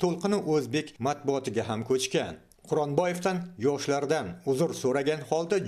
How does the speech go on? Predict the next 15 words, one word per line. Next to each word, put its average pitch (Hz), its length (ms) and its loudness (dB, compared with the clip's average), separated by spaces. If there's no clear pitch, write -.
joyini 143 440 2
bo'shatib 123 600 0
qo'yish 151 400 2
talab 120 240 0
qilinmoqda. 101 540 -4
Vodiyga 143 560 2
safari 143 400 0
davomida 143 500 0
kelin-kuyovning 147 920 0
to'y 175 240 2
kortejini 135 640 2
bekor 139 320 2
qilgan 123 380 0
Qahramon 120 460 0
Quronboyev 139 600 2